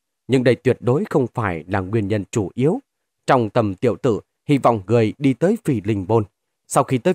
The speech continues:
Phi Linh Bồn, người có thể an tâm dưỡng thương. Có chuyện gì, con sẽ lập tức chạy tới nghe người phân phó. Chung quy so với việc người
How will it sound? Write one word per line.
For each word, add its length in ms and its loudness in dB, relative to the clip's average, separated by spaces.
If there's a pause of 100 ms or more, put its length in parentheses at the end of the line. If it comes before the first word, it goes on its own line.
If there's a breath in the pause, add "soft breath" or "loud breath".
Phi 100 0
Linh 260 -4
Bồn, 180 2 (300)
người 140 2
có 140 2
thể 140 0
an 260 -4
tâm 220 -2
dưỡng 240 0 (100)
thương. 220 4 (400)
Có 180 2
chuyện 200 0
gì, 320 -2 (200)
con 200 4
sẽ 160 0
lập 180 -4
tức 220 -2
chạy 200 -2
tới 260 -4
nghe 280 0
người 300 -2
phân 180 -6
phó. 300 -6 (540)
Chung 160 2
quy 180 4
so 160 0
với 140 0
việc 260 -2
người 200 0